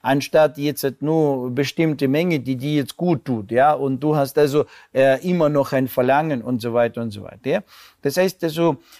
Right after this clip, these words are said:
äh, in dem Moment, wo so ein Wissen zu einem Zwang wird, also, oder besser gesagt zu Nachteilen führt und du als Mensch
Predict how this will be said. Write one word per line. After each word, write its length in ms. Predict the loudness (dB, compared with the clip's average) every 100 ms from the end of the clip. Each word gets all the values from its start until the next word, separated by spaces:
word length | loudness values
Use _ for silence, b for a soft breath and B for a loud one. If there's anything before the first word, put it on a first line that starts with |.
| B 0
äh, 340 | 4 4 4
in 220 | 0 -6
dem 180 | -2 -2
Moment, 420 | -2 -2 -2 -2
wo 380 | -2 0 2 0 -2
so 220 | -2 0
ein 220 | 0 -4
Wissen 520 | -6 -4 -2 -2 -2
zu 300 | -8 -8 -6
einem 520 | -2 -2 0 0 -2
Zwang 560 | -6 -2 0 0 -2 -4
wird, 300 | -4 -4 -6
also, 240 | -8 -6 -4
oder 280 | 0 0
besser 320 | -2 -6 -8 -8
gesagt 340 | -4 -6 -6
zu 300 | -4 -4 -4 -6
Nachteilen 920 | -2 0 -2 -2 2 2 2 -4 -8
führt 540 | -12 -6 -4 -4 -6 _
und 300 | -2 -2 -2 -4
du 220 | -4 -2
als 320 | -2 -4 -4
Mensch 420 | -2 -2 -4 -12